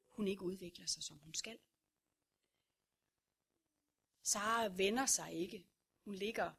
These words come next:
på ryggen. Hun kan godt sidde, men meget usikkert. Og hun er altså ti måneder på det her tidspunkt.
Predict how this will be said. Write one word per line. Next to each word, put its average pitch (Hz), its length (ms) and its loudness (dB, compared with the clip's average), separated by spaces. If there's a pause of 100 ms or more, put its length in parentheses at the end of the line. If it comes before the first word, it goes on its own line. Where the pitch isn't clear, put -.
(120)
på 180 100 -12
ryggen. 202 380 -6 (400)
Hun 196 100 -6
kan - 140 -10
godt - 180 -2
sidde, 233 380 4
men 170 140 -2
meget 151 260 -8
usikkert. 185 560 -2 (800)
Og - 80 -10
hun 185 140 -4
er 175 160 -2
altså 170 500 -4
ti 214 220 2
måneder 180 520 -4 (540)
på 185 80 -16
det 175 140 -12
her 180 60 -16
tidspunkt. - 640 -14